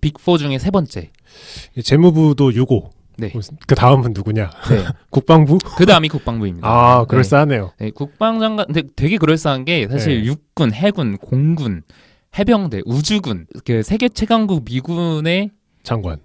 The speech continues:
Speaker 1: 네, 장관이라고 하니까 굉장히 파워가 센 인물 같잖아요.
Speaker 2: 어, 그쵸. 뭐, 최고 상관이라고 할 순 없지만 장관은 군인이 아니니까.
Speaker 1: 아, 근데 그 체인 오브 커맨드라고 그
Speaker 2: 네.
Speaker 1: 미군의 그 어떤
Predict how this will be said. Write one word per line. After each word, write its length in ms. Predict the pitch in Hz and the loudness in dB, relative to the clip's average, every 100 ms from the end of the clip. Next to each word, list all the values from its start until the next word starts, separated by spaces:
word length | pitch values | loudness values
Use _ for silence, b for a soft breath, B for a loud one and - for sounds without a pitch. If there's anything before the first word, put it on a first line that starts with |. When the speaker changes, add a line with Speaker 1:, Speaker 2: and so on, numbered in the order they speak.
| _ | _
Speaker 1:
네, 160 | 120 107 | -4 -4
장관이라고 680 | - 131 151 175 160 139 139 | -6 -4 2 2 2 0 -2
하니까 720 | 165 - 98 98 98 101 95 - | -2 -6 -8 -6 -8 -10 -14 -12
굉장히 380 | 117 139 185 | -8 -2 -2
파워가 280 | 165 208 180 | -2 0 0
센 240 | 147 165 139 | 0 -4 -6
인물 180 | 120 101 | -6 -8
같잖아요. 340 | - 87 90 | -10 -10 -6
Speaker 2:
어, 240 | 120 95 92 | -6 -6 -6
그쵸. 260 | - 113 | -6 -6
뭐, 260 | 95 92 92 _ | -6 -8 -10 _
최고 260 | - 247 269 | 2 4 4
상관이라고 640 | 254 240 226 214 180 170 | 2 2 4 6 8 8
할 120 | 165 196 | 8 6
순 140 | 196 | 2
없지만 440 | 104 - 107 120 - - | 0 -2 -2 -4 -8 -4
장관은 720 | 117 120 127 123 110 92 90 _ | -2 2 2 2 -2 -6 -14 _
군인이 300 | - 127 135 | -4 0 2
아니니까. 520 | 101 104 101 - 95 - _ _ _ _ 135 | 0 -4 -8 -8 -10 -10 _ _ _ _ 2
Speaker 1:
아, 160 | 127 - | 2 2
근데 360 | 156 156 143 | 0 4 2
그 240 | 120 120 - 101 | 2 -4 -6 -12
체인 240 | - 247 247 | -6 -2 0
오브 180 | 214 196 | 0 0
커맨드라고 720 | 165 147 117 101 95 151 113 | -4 -4 -2 -2 0 0 0
그 100 | 117 | -2
Speaker 2:
네. 120 | 117 | -4
Speaker 1:
미군의 400 | 101 127 120 107 95 | -2 -2 -2 -2 -6
그 320 | 101 92 92 - | -12 -10 -12 -10
어떤 320 | 98 92 | -10 -10